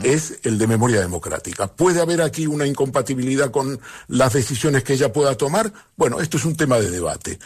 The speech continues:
Si es incompatible o no, no lo sabemos. La pers-, la, uno de los fiscales de lo penal que plantea el, el debate no dice que es incompatible, dice que se debe discutir.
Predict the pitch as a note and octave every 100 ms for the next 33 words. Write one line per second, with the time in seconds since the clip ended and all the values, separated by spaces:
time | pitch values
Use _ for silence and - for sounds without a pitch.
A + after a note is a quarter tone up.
0 | - - - G3+ G#3 G3 E3+ D3+ D3 E3
1 | D3 D#3 G#3+ C#4 - - A#2 C#3+ A#2+ G#2
2 | G2 F2 D#2 - - - - G#2+ A#2 A2+
3 | A2+ G#2+ - B2 A2 C#3+ A#2+ A#2 A2+ G#2+
4 | - - - - - B2 D#3 F3 D#3 C3+
5 | B2 D3+ C#3 A#2+ A#2 A2 A#2 B2+ G#2+ A2
6 | G2+ F#2+ E2+ C3+ G#2+ F#2 G2 G2+ A2+ D3+
7 | E3+ E3 G3 C3+ C#3+ F3+ - B2+ A#2+ A#2
8 | A2 A2 G#2 G#2 G#2 F#2+ D#2+ E2+ - -
9 | - E3+ G3 D#3+ - C3+ D#3 C3+ G#2 -
10 | F#2 D#2+ D2+